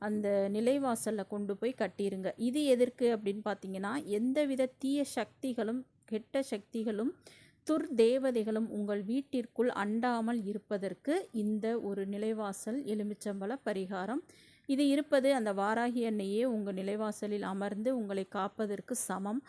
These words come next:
அதனால இதையுமே நீங்க மாதந்தோறும் தேய்பிறை பஞ்சமி அன்னைக்கு செய்யுங்க. இதை தொடர்ந்து செய்து வந்துக்கிட்டே இருந்தீங்கன்னா, நிறைய உங்களுக்கு ஒரு நல்ல விஷயங்கள் வந்து நடக்கும். உங்களுக்கே வந்து அந்த மாற்றம் வந்து தெரியும்.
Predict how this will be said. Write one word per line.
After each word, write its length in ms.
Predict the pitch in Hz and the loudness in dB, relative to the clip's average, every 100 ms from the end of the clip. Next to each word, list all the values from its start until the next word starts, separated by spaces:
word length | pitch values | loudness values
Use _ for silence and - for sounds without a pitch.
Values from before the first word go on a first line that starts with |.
| - - - | -18 -20 -8
அதனால 480 | - 247 269 240 240 | 0 4 4 4 4
இதையுமே 520 | 262 240 294 285 262 | 2 2 2 4 4
நீங்க 240 | 294 240 220 | 2 2 2
மாதந்தோறும் 760 | 214 214 226 220 214 208 277 330 | 0 0 0 -2 -2 0 -2 2
தேய்பிறை 400 | 233 214 214 202 | 2 2 0 -2
பஞ்சமி 400 | 208 196 208 202 | -2 -2 -2 -2
அன்னைக்கு 320 | 196 196 226 262 | -4 -4 -4 -2
செய்யுங்க. 340 | 214 196 202 214 | 0 -2 -2 0
இதை 180 | 262 233 | 0 -2
தொடர்ந்து 480 | - 226 269 277 285 | -2 -2 0 0 0
செய்து 340 | 277 233 220 226 | 0 0 2 2
வந்துக்கிட்டே 440 | 214 214 208 214 240 | 0 -2 -2 0 0
இருந்தீங்கன்னா, 560 | 226 214 202 202 226 339 - - - - | 0 -4 -4 -4 -2 -4 -8 -20 -20 -2
நிறைய 440 | 240 269 311 320 269 285 | 2 4 4 4 4 4
உங்களுக்கு 400 | 240 214 202 196 | 0 0 -2 0
ஒரு 120 | 196 | -2
நல்ல 300 | 196 208 240 | -2 -2 -2
விஷயங்கள் 640 | 226 208 - 220 208 202 185 | -2 -2 -2 -2 -2 -2 -2
வந்து 180 | 196 | -2
நடக்கும். 480 | 214 185 180 - 285 - - _ - | -2 -4 -6 -2 -2 -4 -16 _ 0
உங்களுக்கே 540 | 233 254 254 262 269 | 6 6 6 6 4
வந்து 260 | 240 214 233 | 4 2 0
அந்த 160 | 214 | 0
மாற்றம் 560 | 196 196 240 - 262 226 | -2 -2 -4 -2 -2 0
வந்து 240 | 196 214 | -2 -4
தெரியும். 380 | - 185 185 180 | -2 -2 -2 -6